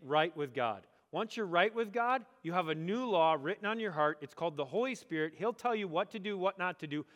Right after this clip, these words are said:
If you follow him, you'll do well. If you neglect him or grieve him, you're gonna be off track. When you're off track, you'll try to fall back to the Old Testament law so you can have something to write down, and keep track on, and that's a bad idea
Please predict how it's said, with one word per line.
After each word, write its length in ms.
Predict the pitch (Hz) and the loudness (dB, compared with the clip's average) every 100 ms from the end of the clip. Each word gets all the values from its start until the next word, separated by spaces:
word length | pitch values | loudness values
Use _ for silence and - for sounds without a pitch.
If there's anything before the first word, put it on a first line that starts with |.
| - | 2
If 180 | 208 208 | 4 4
you 100 | 240 | 0
follow 540 | - 214 226 254 262 269 | 2 6 8 8 6 4
him, 140 | 269 - | 2 -2
you'll 160 | 170 202 | 2 2
do 200 | 196 208 | 2 4
well. 300 | 196 160 - - - | 6 6 4 -6 0
If 200 | 190 202 | 0 2
you 280 | 240 233 - _ | -2 -2 -6 _
neglect 460 | 175 156 202 247 - | -8 0 2 2 -2
him 220 | 262 254 - | -4 -4 -6
or 120 | 175 | -6
grieve 300 | 175 240 220 | -2 -4 -2
him, 240 | 277 302 - _ _ | -2 -2 -6 _ _
you're 220 | 143 196 | 2 4
gonna 180 | 208 208 | 4 2
be 140 | 196 196 | 4 6
off 240 | 185 - | 6 2
track. 440 | 202 175 113 - - _ _ _ _ _ _ _ - | 2 2 2 -4 -20 _ _ _ _ _ _ _ -2
When 140 | 208 | 0
you're 120 | 254 254 | 4 6
off 200 | 247 - | 6 4
track, 340 | 226 262 269 | 6 6 6
you'll 200 | 185 247 | 4 4
try 260 | 240 254 262 | 4 0 2
to 80 | 220 | 2
fall 300 | 226 226 175 | 4 4 6
back 420 | 123 165 226 - | 8 10 8 4
to 100 | 214 | -2
the 140 | 185 185 | -2 2
Old 240 | 202 196 | 2 4
Testament 440 | 220 226 254 254 | 0 0 -4 -6
law 260 | 233 247 269 | 2 4 4
so 160 | - 220 | 0 -8
you 100 | 175 | -6
can 140 | 175 | -2
have 180 | 180 165 | -2 -4
something 400 | - 175 185 208 | -2 -2 0 -2
to 80 | 165 | 2
write 280 | 160 190 156 | 4 4 2
down, 360 | 165 226 262 - - _ | 2 2 0 -8 -20 _
and 100 | 160 | -10
keep 180 | 185 180 | -6 -4
track 300 | - 214 233 | 4 6 6
on, 260 | 262 277 285 - _ _ 135 | 4 4 2 -10 _ _ -8
and 140 | 143 | 4
that's 260 | 170 208 185 | 6 6 4
a 60 | |
bad 360 | 143 165 175 180 | 4 8 10 10
idea 580 | 175 175 165 147 120 | 8 4 2 0 0